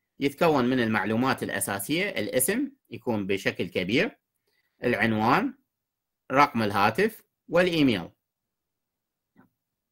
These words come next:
بعدين إجا البيرسونال بروفايل ستيتمنت. إيش كتب مثلا؟ A motivated, adapted and responsible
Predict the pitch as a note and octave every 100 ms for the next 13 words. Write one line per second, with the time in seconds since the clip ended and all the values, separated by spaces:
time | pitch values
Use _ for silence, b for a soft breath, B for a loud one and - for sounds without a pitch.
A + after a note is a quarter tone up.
0 | _ _ - B2 B2 E3+ G3 F#3+ F3 F#3
1 | D3+ F#3+ G3 G3 F#3+ G3 - _ _ _
2 | - C#3 C#3 D#3+ D#3+ C#3+ - A#2 - F#2
3 | F2 - _ _ _ - - F3 E3 C3+
4 | C3 C#3 C3+ B2+ - A2+ - A#2+ A#2 A2+
5 | G#2+ G#2 - _ - A#2 A2+ A2+ G#2 D#3
6 | - F#3+ F#3+ _ _ _ _ _ _ _
7 | - G#2+ G#2+ D3 - F3 F3 - A2 G2
8 | F#2 G#2 G#2 - D3 D#3+ - D#3+ F#3+ F#3+